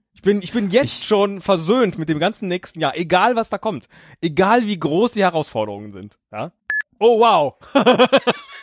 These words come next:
Speaker 2: Das hast du gesagt.
Speaker 1: Geiles Zitat.
Speaker 2: Das hast du gesagt. Ich bin jetzt schon versöhnt. Egal,
Speaker 1: Ja.
Speaker 2: was kommt,
Speaker 1: Ja.
Speaker 2: egal, wie groß die Herausforderungen sind. Würdest du das heute auch noch so sagen?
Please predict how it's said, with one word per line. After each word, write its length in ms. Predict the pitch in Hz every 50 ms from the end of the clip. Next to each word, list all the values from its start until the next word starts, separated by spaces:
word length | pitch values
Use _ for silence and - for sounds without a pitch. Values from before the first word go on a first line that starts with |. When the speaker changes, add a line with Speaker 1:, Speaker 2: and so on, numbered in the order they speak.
| 277 233 - _
Speaker 2:
Das 460 | - - 113 - - 202 - - - - -
hast 240 | 95 95 - - -
du 60 | 95
gesagt. 380 | 95 92 85 87 80 78 76 - - - - -
Speaker 1:
Geiles 320 | 208 190 208 226 226 -
Zitat. 480 | - 240 185 - 214 165 165 175 - - - - - - - - 233 - - - 214 - -
Speaker 2:
Das 460 | - 107 120 131 - - 214 - - - 214 - _ _ _ -
hast 300 | - 104 101 - - -
du 60 | 104
gesagt. 300 | 98 95 85 82 82 -
Ich 100 | - -
bin 120 | - 87 85
jetzt 320 | 82 92 - - - -
schon 140 | - - 82
versöhnt. 560 | - - 90 78 80 80 78 78 80 - - -
Egal, 520 | 92 80 - - - 78 87 98 110 113
Speaker 1:
Ja. 40 | -
Speaker 2:
was 200 | 110 110 - -
kommt, 340 | - 101 92 98 - - 240
Speaker 1:
Ja. 180 | 254 240 - _
Speaker 2:
egal, 420 | _ - - 90 92 104 120 117 110
wie 60 | 110
groß 300 | - - 101 101 - -
die 100 | - 95
Herausforderungen 580 | 92 80 - 92 92 - - 98 92 87 92 87
sind. 120 | 90 98
Würdest 180 | 135 180 - -
du 60 | 226
das 160 | 180 - -
heute 260 | 135 143 143 139 143
auch 140 | - - 120
noch 120 | 113 98 -
so 100 | - 80
sagen? 380 | - - - 69 69 - -